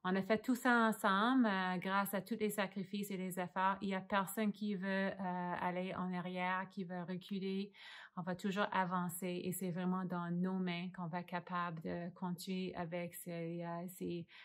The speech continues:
euh, cette bonne piste de réussite. Merci à tout le monde, je vous félicite, puis, euh, on va pas lâcher,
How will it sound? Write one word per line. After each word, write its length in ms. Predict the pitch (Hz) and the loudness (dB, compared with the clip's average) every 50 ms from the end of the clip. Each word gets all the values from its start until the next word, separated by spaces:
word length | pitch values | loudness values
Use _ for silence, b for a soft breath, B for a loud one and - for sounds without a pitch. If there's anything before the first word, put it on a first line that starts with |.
| B B - | B B -6
euh, 140 | 175 175 180 | -6 -4 -4
cette 200 | - 190 165 160 | -4 -4 -4 -2
bonne 280 | 165 185 180 190 180 | 0 2 2 2 2
piste 260 | 185 196 180 185 - | 0 -2 -2 -2 -4
de 60 | 180 170 | -6 -4
réussite. 580 | 170 165 165 165 - - - 170 165 - - _ _ B B B B B B B B | -4 -4 -4 -4 -6 -6 -4 -4 -6 -6 -8 _ _ B B B B B B B B
Merci 480 | 190 196 208 214 208 208 - - 233 | 4 6 6 6 6 4 0 2 4
à 100 | 220 208 | 4 4
tout 140 | 208 214 - | 2 0 0
le 80 | 208 202 | 2 2
monde, 300 | 196 185 185 185 190 175 | 2 2 2 0 0 -2
je 80 | 196 | -2
vous 120 | 170 165 180 | -2 -2 -2
félicite, 680 | 165 - 214 208 202 202 180 - - 208 208 208 - - - | -2 0 0 2 2 0 0 -2 -2 -2 -2 -2 -4 -8 -8
puis, 400 | - 196 185 185 185 180 180 180 | -6 -4 -4 -2 0 0 0 0
euh, 160 | 175 175 175 | 0 0 0
on 100 | 175 175 | 0 0
va 120 | 160 180 185 | 0 -2 0
pas 200 | 185 202 202 208 | 2 2 4 4
lâcher, 480 | 208 202 196 185 190 - 196 196 196 | 4 4 2 2 0 0 -2 -2 -2